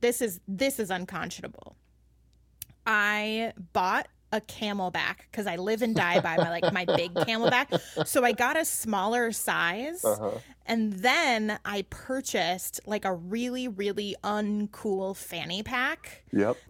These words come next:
Speaker 1: that fits the CamelBak in there, and
Speaker 2: <laughs>
Speaker 1: so that
Speaker 2: So
Speaker 1: I can
Speaker 2: good.
Speaker 1: give her water on walks, and I've taught my dog how to drink out of a
Speaker 2: Uh.
Speaker 1: CamelBak.
Speaker 2: Wow,
Speaker 1: Um,
Speaker 2: that's actually a pretty good trick.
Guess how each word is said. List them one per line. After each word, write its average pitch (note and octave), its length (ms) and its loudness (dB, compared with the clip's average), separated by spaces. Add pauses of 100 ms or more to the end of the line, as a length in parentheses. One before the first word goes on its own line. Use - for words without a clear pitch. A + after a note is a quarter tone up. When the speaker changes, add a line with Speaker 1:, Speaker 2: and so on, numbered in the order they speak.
Speaker 1:
that A3+ 200 6
fits - 580 0
the A3 120 -4
CamelBak G3+ 800 -2
in F#3+ 180 -6
there, C4+ 420 -2 (440)
and A3+ 180 4
Speaker 2:
<laughs> - 300 -2
Speaker 1:
so A#3+ 160 8
that G#3+ 160 6
Speaker 2:
So G3+ 40 8
Speaker 1:
I G#3+ 140 6
can C4+ 200 4
Speaker 2:
good. A3 100 2
Speaker 1:
give A3 200 2
her B3 160 2
water G3+ 360 4
on G3 180 2
walks, F3 380 0
and G#3+ 100 4
I've G3 160 -2
taught - 260 0
my A3+ 160 0
dog G3 300 2
how A#3 160 0
to G3+ 120 -2
drink A3+ 380 2
out F#3+ 140 4
of F#3+ 100 -2
a F#3 40 -2
Speaker 2:
Uh. - 20 -6
Speaker 1:
CamelBak. F#3 760 -4 (680)
Speaker 2:
Wow, A3+ 680 6
Speaker 1:
Um, F2 80 -2
Speaker 2:
that's C3 240 4
actually C#3 240 4
a G2+ 60 2
pretty A#2 220 2
good G#2+ 180 0
trick. A#2 320 2